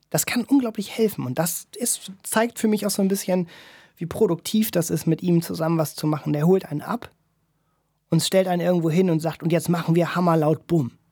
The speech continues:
Und das kann halt, Konsens ist halt immer wichtiger als irgendwie,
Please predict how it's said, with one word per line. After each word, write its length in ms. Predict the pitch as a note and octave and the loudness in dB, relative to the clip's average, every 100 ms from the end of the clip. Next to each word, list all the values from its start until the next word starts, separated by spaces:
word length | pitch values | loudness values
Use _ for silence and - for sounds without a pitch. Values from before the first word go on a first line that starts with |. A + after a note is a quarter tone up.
| _ - | _ -2
Und 120 | D#3+ | 0
das 120 | D#3+ | 0
kann 220 | - G3 E3 | 0 0 2
halt, 220 | D#3+ - _ _ _ _ _ | 0 -4 _ _ _ _ _
Konsens 500 | - F#3+ G3 F3+ E3 | -2 2 4 4 2
ist 160 | E3 - | -2 -4
halt 140 | D#3 | -2
immer 320 | D3+ F3 E3 E3 | 2 4 4 2
wichtiger 420 | - D#3+ C#3+ C#3 | -2 -2 -2 0
als 220 | C3+ - | -2 -2
irgendwie, 520 | D3+ C#3 C3+ B2+ - | 0 0 -2 -8 -12